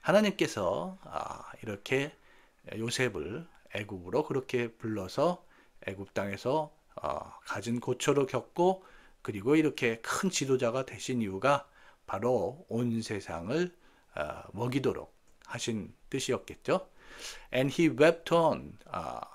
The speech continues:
on Benjamin's shoulder. wept. 이게 이제 동사 흐느끼다, weep이죠. 아, 이 과거형이에요. 그래서,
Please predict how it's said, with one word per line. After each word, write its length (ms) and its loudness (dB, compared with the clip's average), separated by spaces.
on 320 0
Benjamin's 540 4
shoulder. 520 2
wept. 640 2
이게 220 4
이제 240 2
동사 640 2
흐느끼다, 920 -2
weep이죠. 580 0
아, 360 -12
이 220 -6
과거형이에요. 640 -4
그래서, 440 -2